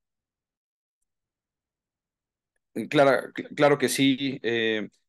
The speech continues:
diputada presidenta, por instrucciones de la presidencia se procede a dar lectura del orden del día. Orden del día de la sexta sesión ordinaria de la Comisión de Salud. Lista de asistencia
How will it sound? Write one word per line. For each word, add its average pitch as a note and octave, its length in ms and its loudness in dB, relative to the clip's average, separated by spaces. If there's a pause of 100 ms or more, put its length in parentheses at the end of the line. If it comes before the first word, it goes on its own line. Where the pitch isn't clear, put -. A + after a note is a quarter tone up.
(140)
diputada G#2+ 840 2
presidenta, - 640 0
por - 180 -2
instrucciones B2+ 920 -2 (440)
de B2 160 4
la C#3 120 4
presidencia C3+ 560 0
se D3+ 140 -4
procede A2 340 0
a B2 40 6
dar A#2+ 160 2
lectura B2 320 -2
del G#2+ 100 -2
orden G#2 180 -4
del F2+ 160 -10
día. E2+ 180 -12
Orden C3+ 220 2
del A#2 140 -2
día E3 260 2 (380)
de A#2 100 -2
la G#2 100 0
sexta B2+ 300 -4
sesión A#2+ 320 -6
ordinaria A2+ 340 -2
de G#2 60 0
la F#2+ 80 -4
Comisión - 380 -6
de - 80 -4
Salud. - 360 -6 (340)
Lista D3 420 0
de B2+ 100 6
asistencia D#3 720 -2